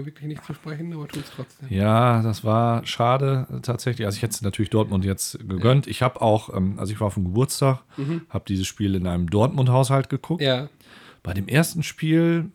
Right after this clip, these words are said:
Speaker 2: war dann derjenige, mit dem ich geguckt hab, auch so, sagen wir, hat sich relativ weit aus dem Fenster gelehnt, weil er auch Dortmund zwei gespielt hat.
Speaker 1: Ja.
Speaker 2: Dann hab ich irgendwann so gesagt, „Du weißt, dass wir gleich das Spiel auch noch zusammen gucken, Dortmund gegen,
Speaker 1: Ja.
Speaker 2: ähm,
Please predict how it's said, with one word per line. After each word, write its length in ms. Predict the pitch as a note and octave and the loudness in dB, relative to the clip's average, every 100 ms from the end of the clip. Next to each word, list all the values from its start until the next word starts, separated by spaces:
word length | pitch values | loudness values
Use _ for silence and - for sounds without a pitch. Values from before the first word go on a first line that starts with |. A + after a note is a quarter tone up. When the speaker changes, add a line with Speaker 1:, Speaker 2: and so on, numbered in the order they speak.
| _ | _
Speaker 2:
war 280 | - A#2+ B2+ | -8 -4 0
dann 200 | B2+ A#2+ | 0 0
derjenige, 460 | A#2 A2+ A#2 B2 A#2 | 0 0 2 2 2
mit 140 | A2+ | 2
dem 140 | A#2 | 2
ich 80 | A2+ | 0
geguckt 340 | A2+ - C#3 - | -6 -2 -2 0
hab, 240 | B2+ - | -2 0
auch 180 | B2+ C3 | -2 -2
so, 440 | - B2+ C3 C#3 | -6 -2 -2 -4
sagen 180 | C#3 C3 | -6 -4
wir, 80 | C3+ | -2
hat 120 | C3+ | -4
sich 260 | - B2+ A#2+ | -6 -8 -2
relativ 480 | E3 G#3+ F#3 - C#3+ | 0 2 0 -2 0
weit 160 | D3 | 2
aus 120 | D3 | 2
dem 80 | A#2 | 0
Fenster 280 | G#2+ D3+ C3+ | 0 2 2
gelehnt, 260 | B2 B2+ A#2+ | 2 2 2
weil 120 | A2+ | 2
er 80 | G#2+ | 2
auch 40 | |
Dortmund 300 | A#2 A#2 G#2 | 2 0 0
zwei 220 | - B2+ | 2 2
gespielt 360 | D3 - D#3 D#3+ | 2 0 0 2
hat. 220 | E3+ - | 0 0
Speaker 1:
Ja. 240 | C#3+ C3 - | 0 0 -2
Speaker 2:
Dann 100 | - | -2
hab 60 | A2+ | 0
ich 60 | B2 | 2
irgendwann 220 | C3 C3 | 2 4
so 80 | B2+ | 4
gesagt, 280 | A#2+ B2+ | 4 2
„Du 80 | A2 | 2
weißt, 220 | A2 D3 | 2 2
dass 160 | D#3+ - | 0 0
wir 140 | C3+ | 0
gleich 260 | A#2+ B2 B2+ | 2 2 2
das 160 | B2 A2+ | -2 -4
Spiel 520 | - - B2 A#2+ A#2+ | -6 -4 2 2 0
auch 160 | - A#2+ | 0 2
noch 160 | B2+ | 2
zusammen 380 | - A2 A#2 A#2+ | 0 2 4 4
gucken, 280 | A2+ A#2+ A2+ | 0 0 4
Dortmund 400 | A2+ A#2+ A2 G#2 | 2 2 0 0
gegen, 400 | G#2 G2+ G2+ G2 - | 0 0 0 -2 -6
Speaker 1:
Ja. 220 | C#3+ B2 B2 | -4 -4 -6
Speaker 2:
ähm, 580 | - G2+ G2 F#2 F#2 F#2 | -6 0 2 2 2 0